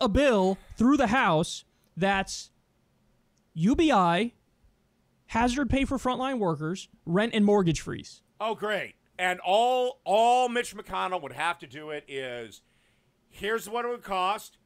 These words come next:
Speaker 2: here's what it would cost with this, here's what it would cost with this, here's the revenue we would lose because we can't collect property taxes from landlords anymore. We can't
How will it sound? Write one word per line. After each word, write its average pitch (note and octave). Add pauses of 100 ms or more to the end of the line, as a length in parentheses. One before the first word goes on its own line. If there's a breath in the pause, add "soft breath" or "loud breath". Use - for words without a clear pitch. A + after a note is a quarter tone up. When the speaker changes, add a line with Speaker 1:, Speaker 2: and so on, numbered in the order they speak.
Speaker 2:
here's F#3+
what G3
it F#3+
would F3+
cost F3+
with D#3+
this, B3 (260)
here's G3
what G3
it F#3+
would F#3
cost F3
with D3
this, C4 (360)
here's G3
the G3
revenue A3
we G3+
would F#3
lose G3+ (220 soft breath)
because F#3
we F3+
can't G#3
collect F3+
property G#3
taxes F3+
from D#3+ (320 soft breath)
landlords G3+
anymore. F#3 (180 soft breath)
We D#3+
can't G3+